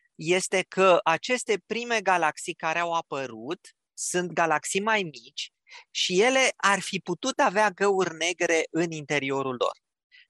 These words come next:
care s-au format din agregarea primelor stele. Deci, practic, o parte din, uh, stelele din centrul primelor galaxii, care erau galaxii mai, uh,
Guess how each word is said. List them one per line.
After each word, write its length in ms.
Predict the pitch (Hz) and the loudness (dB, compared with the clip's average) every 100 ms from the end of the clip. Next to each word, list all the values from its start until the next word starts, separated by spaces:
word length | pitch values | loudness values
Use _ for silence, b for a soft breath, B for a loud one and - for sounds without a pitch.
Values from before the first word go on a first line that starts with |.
| - | -2
care 240 | 190 240 | 0 2
s-au 260 | 233 190 185 | 2 2 0
format 480 | - 170 165 196 254 - | 0 0 0 -2 -4 -6
din 400 | 165 175 208 208 | -10 -6 -6 -6
agregarea 1160 | - 165 151 165 156 139 190 220 220 208 202 196 _ | 0 0 2 2 2 2 2 4 2 2 2 0 _
primelor 480 | - 202 180 165 160 | -4 -2 0 0 -2
stele. 300 | - 110 120 | -4 -4 -2
Deci, 220 | 147 156 | -4 -4
practic, 440 | - 190 - 175 - B B B | 0 0 0 -4 -4 B B B
o 140 | - 180 | -2 2
parte 420 | 233 247 247 214 | 4 4 4 2
din, 260 | 170 175 165 - _ | 2 -4 -6 -14 _
uh, 340 | 165 160 156 - _ _ _ | 2 4 4 0 _ _ _
stelele 540 | - - - 220 220 190 | -14 -8 0 0 2 -2
din 220 | 165 160 | -4 -8
centrul 460 | - 196 196 170 - | -4 -2 -2 -6 -4
primelor 540 | - 262 269 202 156 147 | 0 2 2 2 2 2
galaxii, 680 | 135 123 120 - - 135 | 0 0 -4 -10 -12 -12
care 220 | 202 170 156 | -2 0 2
erau 200 | 147 170 | 2 2
galaxii 480 | 170 160 151 - | 2 2 0 -8
mai, 240 | 147 139 131 | -4 -2 -2
uh, 360 | 135 - 127 | -6 -6 -4